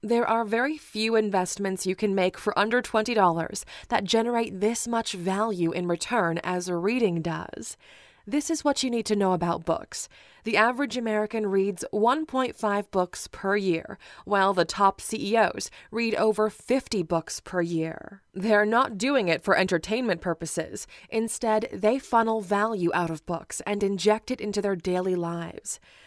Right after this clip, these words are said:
The advantage of books is that you have access to someone's entire life experiences in just a couple of days. This is a formidable advantage you have over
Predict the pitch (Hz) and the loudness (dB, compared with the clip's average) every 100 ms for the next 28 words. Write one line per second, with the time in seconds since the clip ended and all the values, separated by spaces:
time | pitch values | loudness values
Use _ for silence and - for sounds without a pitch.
0 | - 202 202 202 190 208 208 220 208 196 | -16 -4 2 2 4 4 2 4 2 2
1 | 185 - 240 226 - - - - - 226 | -2 0 2 2 0 -10 -12 -14 -2 0
2 | 233 226 233 208 208 202 247 - - 262 | 2 0 2 0 0 0 -2 -4 -4 -4
3 | - 214 202 214 208 214 214 - 202 202 | -4 -6 -4 -2 0 0 -2 -4 -6 -6
4 | - 226 220 233 233 220 208 - 226 - | -6 0 2 2 0 0 0 -2 -8 -6
5 | - 226 196 170 - - - - - - | -2 0 0 -2 -4 -8 -10 -14 -10 -6
6 | 269 311 - 302 - 247 208 180 165 220 | -2 -2 -2 -2 -2 -2 0 0 4 4
7 | 202 - - - _ - - 208 196 311 | 4 -4 -10 -12 _ -20 -18 -6 0 0
8 | - 269 254 247 240 226 226 220 220 196 | 0 -2 0 0 0 2 0 2 0 0
9 | 202 208 208 185 175 208 226 226 214 214 | -2 0 0 -2 -4 -4 -2 0 0 2
10 | 208 196 185 | 0 0 0